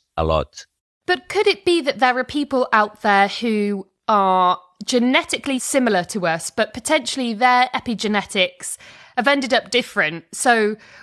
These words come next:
Speaker 2: we look different enough that we would never have been spotted as doppelgangers.
Speaker 1: Yes, and in fact, our study showed that they are clustered by genetics, but the difference that we can spot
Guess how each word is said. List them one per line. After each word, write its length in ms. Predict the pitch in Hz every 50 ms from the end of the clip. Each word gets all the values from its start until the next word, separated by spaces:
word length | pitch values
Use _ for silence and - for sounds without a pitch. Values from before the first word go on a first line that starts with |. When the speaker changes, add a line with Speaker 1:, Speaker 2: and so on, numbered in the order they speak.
| - _
Speaker 2:
we 320 | - 247 233 226 247 254 269
look 440 | 277 269 - - 214 - - - _ _ _ _
different 360 | 277 269 277 - 247 226 -
enough 460 | - 233 247 247 233 220 226 - -
that 180 | - 214 190 -
we 120 | 220 240
would 120 | 202 226 214
never 360 | 240 247 240 233 240 220 214
have 100 | 208 214
been 180 | - 220 214 220
spotted 540 | - - - - 247 220 - - 240 190 -
as 160 | 196 - -
doppelgangers. 840 | - 220 208 - 208 170 - 160 156 151 156 156 - - - - - - _ _ _ _ _ _
Speaker 1:
Yes, 360 | - 127 110 101 - - - - -
and 140 | 95 101 101
in 60 | 95
fact, 300 | - - 156 147 135 123
our 220 | 107 101 101 95 87
study 260 | - - 120 123 120
showed 300 | - - 123 113 107 98
that 240 | 98 87 - - _ _ _ _ _ _ _ _ _ _ _
they 160 | - 80 110 123
are 100 | 123 -
clustered 540 | - - 107 113 113 - - 92 82 76
by 100 | 80 80
genetics, 680 | 78 78 - 92 117 - - - 98 95 - - - - _ 92
but 240 | 90 - 98 92
the 100 | 92 90
difference 420 | 90 127 160 - 170 147 127 104 95
that 120 | 104 98
we 80 | 104 98
can 220 | 101 104 95 87
spot 480 | 82 - - _ 113 113 104 - -